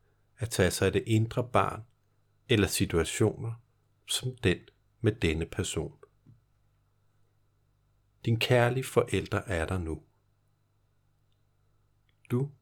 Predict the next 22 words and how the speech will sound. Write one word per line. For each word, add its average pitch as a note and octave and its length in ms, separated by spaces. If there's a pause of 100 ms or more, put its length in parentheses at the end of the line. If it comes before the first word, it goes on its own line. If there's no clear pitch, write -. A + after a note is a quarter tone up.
(240)
kommer G2 280
til - 180
at G2 120
tage F2+ 200
dig D#2+ 120
fremragende F#2 840 (340)
af G2+ 100
denne E2+ 360 (220)
indre E2+ 400
teenager, E2 680 (1000)
og F#2 220
du F#2+ 60
forstår, - 680 (800)
at G2+ 180
det E2+ 100
vil E2+ 120
tage - 240
tid - 300 (600)
at - 180
opbygge F2+ 580 (260)
dens F#2 220
tillid. D#2+ 420